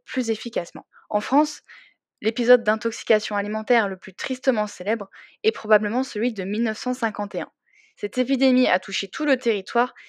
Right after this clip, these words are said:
mais la commune de Pont-Saint-Esprit dans le Gard se démarque pour comptabiliser le plus de décès. Les victimes sont prises de vomissements, de douleurs gastriques, voire même de crises de folie accompagnées d'hallucinations.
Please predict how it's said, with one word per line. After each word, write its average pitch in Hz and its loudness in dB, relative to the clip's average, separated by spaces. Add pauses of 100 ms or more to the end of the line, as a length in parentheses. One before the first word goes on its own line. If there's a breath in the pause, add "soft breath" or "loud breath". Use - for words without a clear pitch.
(360 loud breath)
mais 196 4
la 214 8
commune 294 4
de 214 2
Pont-Saint-Esprit 240 -4
dans 190 -2
le 175 -2
Gard 233 2
se - -8
démarque 247 2
pour - -10
comptabiliser 226 -2
le 208 -2
plus 269 -4
de 214 0
décès. 190 -6 (540)
Les 208 4
victimes 247 2
sont 214 -8
prises 214 -4
de 160 -10
vomissements, 220 -4
de 180 -12
douleurs 226 4
gastriques, 240 2
voire 196 0
même 240 2
de 190 -10
crises 277 -4
de 226 0
folie 226 -4
accompagnées 214 -2
d'hallucinations. 220 -2